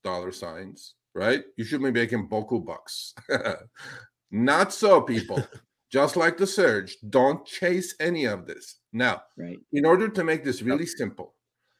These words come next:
Speaker 1: I clicked on, so what you guys can do is you can click on one of the dollar signs in your city, three dollar, two dollar, whatever.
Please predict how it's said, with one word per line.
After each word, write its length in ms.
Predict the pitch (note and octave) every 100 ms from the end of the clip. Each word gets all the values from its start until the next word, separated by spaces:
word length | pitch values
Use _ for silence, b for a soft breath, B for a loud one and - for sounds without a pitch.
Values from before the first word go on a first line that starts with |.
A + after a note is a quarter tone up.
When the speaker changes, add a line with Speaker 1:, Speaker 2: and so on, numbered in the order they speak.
| _ _ _ _
Speaker 1:
I 200 | - C3+
clicked 420 | F#3 - A#3 C#4+ D3+
on, 260 | C#3 A#2+
so 180 | G2 B2+
what 160 | B2+ C#3+
you 80 | F#3
guys 200 | A3 G#3
can 160 | G3+
do 160 | G3+ B3
is 120 | B2+
you 60 | C3+
can 160 | D3+ B2+
click 260 | - F#3
on 160 | G3+ F#3+
one 140 | D#3
of 100 | D#3+
the 80 | D3
dollar 340 | B2+ B2 B2+
signs 360 | C3 C3 B2 A#2+
in 100 | A2+
your 120 | A2+
city, 360 | A2 - - - _ _ _ _ _
three 220 | - C#3+ C#3+
dollar, 320 | C3 B2+ B2+
two 240 | B2+ C3
dollar, 260 | A#2 A2+ A2+
whatever. 380 | G#2 F#2 D#2+